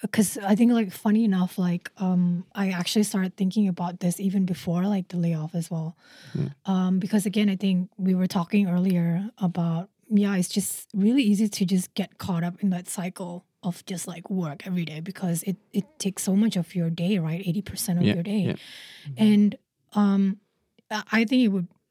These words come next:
Speaker 1: it's, it's, it's important to just really go back again to just really, uh,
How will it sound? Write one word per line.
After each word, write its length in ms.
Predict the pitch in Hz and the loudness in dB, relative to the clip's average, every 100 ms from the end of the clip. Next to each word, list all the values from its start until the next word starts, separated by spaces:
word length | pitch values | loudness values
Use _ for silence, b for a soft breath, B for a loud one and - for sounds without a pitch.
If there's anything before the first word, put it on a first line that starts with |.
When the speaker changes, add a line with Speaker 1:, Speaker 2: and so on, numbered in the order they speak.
| - | -18
Speaker 1:
it's, 540 | 226 208 190 190 - - | -10 -6 -4 -2 -2 -4
it's, 420 | 208 - - - _ | -6 -6 -8 -8 _
it's 200 | - - | -6 0
important 540 | 180 - 196 214 247 | 0 0 0 2 2
to 140 | - 185 | 2 0
just 300 | 185 175 - | 0 0 0
really 320 | 190 190 185 | 0 2 2
go 220 | - 190 | 0 0
back 280 | 180 180 190 | 0 0 0
again 260 | 208 208 185 | 0 2 2
to 140 | - | 0
just 300 | 175 180 - | 0 0 0
really, 320 | 185 175 175 180 B B B B B | 0 2 2 0 B B B B B
uh, 280 | - 190 185 | 0 2 0